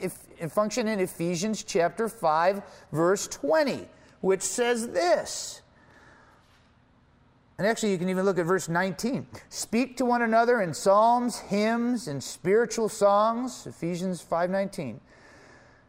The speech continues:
Uh, "Sing and make music in the, in your heart to the Lord,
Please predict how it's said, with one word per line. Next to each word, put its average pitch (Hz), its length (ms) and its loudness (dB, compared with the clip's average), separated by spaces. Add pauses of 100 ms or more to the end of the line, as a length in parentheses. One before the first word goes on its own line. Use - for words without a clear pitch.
(160)
Uh, 147 440 2 (120)
"Sing 254 460 0
and 190 100 0
make 170 220 0
music 226 480 0
in 180 100 0
the, 165 200 0
in 170 280 -2
your 151 160 0
heart 226 600 2
to 180 100 -2
the 147 120 0
Lord, 214 800 4